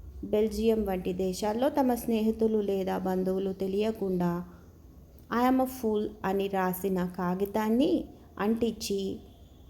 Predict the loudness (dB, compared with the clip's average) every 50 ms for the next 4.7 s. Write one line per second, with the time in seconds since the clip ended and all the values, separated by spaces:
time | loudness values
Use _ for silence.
0 | -10 -2 0 0 0 0 0 0 0 0 0 0 0 2 2 2 4 2 2 4
1 | 2 0 0 0 -2 -4 -4 -8 -10 -10 -14 -8 -6 -4 -2 -2 -2 -2 -2 -4
2 | -4 -2 -4 -4 -2 -2 0 0 -2 -4 -6 -10 -16 -20 -20 -20 -20 -20 -20 -18
3 | -12 -8 -6 -4 -2 -4 -2 -4 0 2 2 0 0 -2 -2 0 0 0 0 -2
4 | 0 0 -2 -2 -2 -4 -6 -2 0 0 0 0 -2